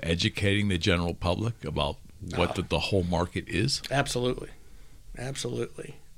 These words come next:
Speaker 2: You know, it kind of, it, it, it's kind of a weird misnomer, but a lot of people are like, "Oh, you must get a lot of people in because of all the movies."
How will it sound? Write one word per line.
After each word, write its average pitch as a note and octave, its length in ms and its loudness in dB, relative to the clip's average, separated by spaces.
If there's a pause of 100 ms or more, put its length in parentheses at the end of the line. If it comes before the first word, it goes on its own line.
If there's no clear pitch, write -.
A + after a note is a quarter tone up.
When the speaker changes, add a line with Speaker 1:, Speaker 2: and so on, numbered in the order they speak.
(1000)
Speaker 2:
You B2+ 120 -2
know, B2 100 2
it A#2+ 100 0
kind G3 160 8
of, C#3 240 6
it, C3+ 220 -2
it, C3 240 -4
it's - 160 -6
kind D3 160 8
of C3 60 6
a B2+ 60 6
weird C#3 340 8
misnomer, B2+ 840 2 (220)
but A#2+ 200 2
a B2+ 40 -2
lot B2 200 0
of A#2 60 -12
people B2 340 -8
are A#2 80 -4
like, A#2 340 -4 (420)
"Oh, D#3+ 140 8
you D#3 180 8
must F3 200 4
get C#3+ 100 6
a C3 40 4
lot C3+ 200 2
of - 80 -10
people C3 400 0
in A#2+ 260 4
because A#2 280 2
of A2+ 100 0
all B2 140 4
the A2+ 60 -4
movies." A#2 680 -4